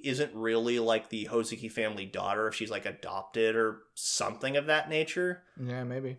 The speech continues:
Speaker 1: I, or maybe found out that she was a bastard child or something. I, I don't know. We, we don't know a lot about Hozuki yet. Maybe next episode we'll find out. And maybe we'll find out why Hiro's such a bitch. So next up, One Punch Man.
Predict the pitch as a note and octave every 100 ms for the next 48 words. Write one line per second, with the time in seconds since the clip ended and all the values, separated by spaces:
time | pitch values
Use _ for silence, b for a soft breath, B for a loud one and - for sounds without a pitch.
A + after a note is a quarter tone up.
0 | _ - G#2 G#2 A#2+ A2+ A#2 A#2 A#2+ A2+
1 | B2 A2+ A2+ A2+ - A#2 A2 - G2 A2
2 | - C3+ C3 C3+ C#3 D3 D3 - D3 D3
3 | D3 A#2 A#2+ - - A#2+ C3 F#3 A3+ -
4 | - _ _ - C3 C3 D3+ F3 F#3 E3
5 | D3+ A#2+ G#2+ G#2+ G#2 A#2 A2 A2+ A#2 G#2+
6 | G#2 - _ B2+ A#2+ C#3+ D#3+ D#3 A#2 A#2+
7 | A2+ G2+ G2 G#2 G2+ G2+ G2+ - b b
8 | b - G3 A#3+ D4 C4+ A3+ G#3+ G3+ F#3
9 | D#3+ D#3 - G3 B2+ A#2 B2 A#2 C#3 D#3
10 | B2 - - - - B B B B B
11 | B B B B _ _ _ _ _ _
12 | - C#3+ A3+ - - D3+ G#2+ - B B
13 | - C#3+ G3+ A3 F3+ C#3+ - B2 G#2+ G#2+
14 | G#2+